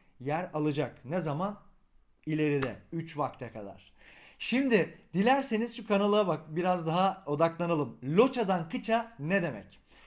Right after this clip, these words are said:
Şimdi arada denizci izleyicilerimiz hemen fark etmiştir oradaki kelime oyununu. Bir terim vardır denizciler arasında son çok kullanılır. Loça ağzından, e, girip kıça yükselmek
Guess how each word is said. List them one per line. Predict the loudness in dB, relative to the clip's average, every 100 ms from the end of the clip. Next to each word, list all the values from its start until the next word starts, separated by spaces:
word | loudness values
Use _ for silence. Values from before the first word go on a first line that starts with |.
| -20 -20
Şimdi | -8 -2 0 0 2
arada | 4 4 4 4
denizci | 2 2 0 -2
izleyicilerimiz | -2 0 0 0 -2 -2 -4 -4
hemen | -2 -2 -4
fark | 0 -2 0
etmiştir | -4 -4 -4 -4 -6 -6 -18 -8
oradaki | -6 -4 -6 -6 -8 -8 -12 -20 -8
kelime | -4 -2 -2
oyununu. | -4 -4 -6 -6 -6
Bir | -2 -2 0
terim | 2 2 2
vardır | -2 -2 -2 -4
denizciler | -4 -2 -2 -2
arasında | -4 -6
son | -6 -4 -4 -6
çok | -6 -4 -2
kullanılır. | -2 -2 -2 -8 -10 -20 -20 -20 -20 -12
Loça | -4 2 2 4 2
ağzından, | 4 4 2 -2 0 2 2 -2 -16 -20 _ _
e, | -4 -4
girip | -2 -2 -4 -6 -18 -18 -8
kıça | -4 0
yükselmek | 0 0 -2 -4 -4 -8 -14 -18 -20